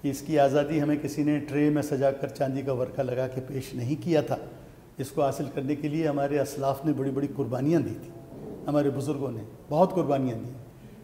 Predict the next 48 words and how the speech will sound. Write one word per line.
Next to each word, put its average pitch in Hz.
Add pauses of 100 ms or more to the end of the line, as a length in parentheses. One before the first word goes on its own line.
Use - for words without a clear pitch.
कई 202
माएँ 175
बेचारी 156
जो 147
थीं 147 (480)
वो 147
बे 135
औलाद 139
हो 113
गई, - (460)
कई 175
औरतों 156
के 139
सुहाग 139
उजड़ 127
गए, 127 (360)
कई 165
बहनें 147
अपने 151
भाइयों 127
से 135
बिछड़ 117
गई, - (120)
कई 151
भाई 139
अपने 156 (420)
भाइयों 147
से 156
बिछड़ 120
गए, 120 (100)
कई 160
औलाद 151
अपने 156
वालिदैन -
से -
बिछड़ 123
गए। - (300)
तब 214
जा 165
कर 156
के 156
ये 139
ख़ित्ता 139
हमें 127
मिला 123
है 143 (420)
जिसमें 143
हमने 147